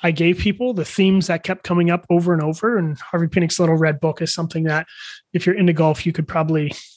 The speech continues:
you know, it, it could be a bathroom reader, like a, um, coffee table reader, or something that you,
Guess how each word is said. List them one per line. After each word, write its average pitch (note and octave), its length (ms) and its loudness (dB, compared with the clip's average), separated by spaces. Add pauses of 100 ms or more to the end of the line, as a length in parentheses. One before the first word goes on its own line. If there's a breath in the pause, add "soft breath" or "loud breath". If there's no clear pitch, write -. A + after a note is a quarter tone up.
(160)
you D#3+ 60 -6
know, D3 100 -6
it, F3 280 -4
it F3 120 -4
could F#3+ 100 -2
be D#3+ 100 2
a D3+ 40 -2
bathroom D#3+ 460 2
reader, D#3 400 2
like D3 240 -8
a, D3+ 280 -8 (140)
um, D3+ 280 -12
coffee F3+ 320 0
table E3 260 -2
reader, D#3 260 -2
or D3+ 60 -2
something F3 300 -2
that D#3+ 240 0
you, E3 200 2